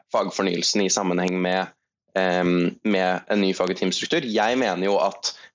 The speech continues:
eh, fagfornyelsen er avhengig av en, eh, ny fag- og timestruktur for, for å kunne, eh, implementere de verdiene som, eh, fagfornyelsen representerer. Ehm, men, eh, og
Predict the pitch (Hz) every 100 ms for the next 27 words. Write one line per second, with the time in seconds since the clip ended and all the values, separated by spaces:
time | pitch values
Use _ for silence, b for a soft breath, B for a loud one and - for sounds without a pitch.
0 | - 101 95 95 92 107 101 - 95 -
1 | - - 135 101 107 156 135 95 101 98
2 | 90 104 98 95 92 92 98 95 92 90
3 | - 92 - - 95 90 95 90 87 -
4 | 92 92 110 92 90 - B B - -
5 | 104 95 101 101 110 90 90 98 95 98
6 | 98 87 90 123 101 95 95 92 - 98
7 | 90 - 95 - 90 87 98 90 - 104
8 | 98 95 190 - b b b _ - 98
9 | 95 95 95 92 92 92 - - 104 98
10 | 101 101 95 - _ _ - 95 92